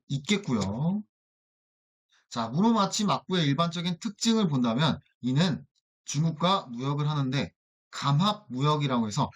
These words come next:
감합이라고 하는 무역증을 보고 이제 "어, 너네가 무로마치 막부네? 어, 너네가 명나라네?" 라고 하는 걸 서로 확인한 상태로 무역을 했다라고 하죠. 자, 그런데 무로마치 막부는 내분으로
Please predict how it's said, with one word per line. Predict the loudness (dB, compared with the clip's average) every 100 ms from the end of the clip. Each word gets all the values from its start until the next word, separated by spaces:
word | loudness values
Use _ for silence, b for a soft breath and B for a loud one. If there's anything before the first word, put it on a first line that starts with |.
| B B -12
감합이라고 | 0 4 4 2 0 0 2 0 0
하는 | 0 -2
무역증을 | 0 0 0 _ 0 2 2 2 -2 -6 _ _
보고 | -4 2 2 2 -2 -12
이제 | -10 -2 -2
"어, | 0 0
너네가 | 2 2 2 0 -2 -8 _
무로마치 | -2 2 2 0 -4 -4
막부네? | -4 -2 -2 -2 -6
어, | 0 0
너네가 | 2 4 4 2
명나라네?" | 0 2 2 2 0 -2 -6 -6
라고 | 0 2
하는 | 2
걸 | 2 0 B B
서로 | -8 -2 0 0
확인한 | -2 2 4 4 2
상태로 | -2 -6 -2 0 4 2 0 -6
무역을 | -6 -2 0 2 0 -2 _ _
했다라고 | -10 -4 0 0 0 -4
하죠. | -6 -10 -18 _ _ _ _ _ _ _ _ _ _ _ _ _ _ -10
자, | 0
그런데 | 6 8 8
무로마치 | 6 6 6 4 2 2
막부는 | 2 4 6 6 4 2
내분으로 | 0 2 2 4 4 4 2